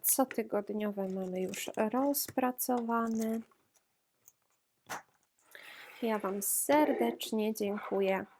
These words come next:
za obecność, że jesteście. Pozdrawiam was gorąco i bądźcie zdrowi. Teraz naprawdę jest sezon chorobowy. U mnie też mnóstwo osób choruje w pracy,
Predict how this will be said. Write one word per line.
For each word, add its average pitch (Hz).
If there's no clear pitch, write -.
za 208
obecność, 214
że 196
jesteście. 196
Pozdrawiam 208
was 208
gorąco 208
i 220
bądźcie 214
zdrowi. 220
Teraz 202
naprawdę 208
jest -
sezon 202
chorobowy. 220
U 233
mnie 208
też 202
mnóstwo 208
osób -
choruje 196
w -
pracy, 214